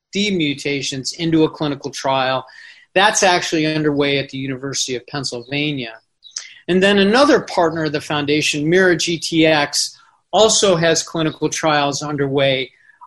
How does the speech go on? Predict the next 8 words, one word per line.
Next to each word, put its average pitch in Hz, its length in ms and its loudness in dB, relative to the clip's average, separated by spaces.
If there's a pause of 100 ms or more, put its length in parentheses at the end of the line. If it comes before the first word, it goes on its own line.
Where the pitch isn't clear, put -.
(120)
uh, 135 260 0
for 156 440 2
achromatopsia 135 1300 -4 (480)
and 143 460 -2 (100)
X-linked 127 720 -8 (240)
R 113 260 -6
P. 113 380 -10 (1160)
So 220 300 4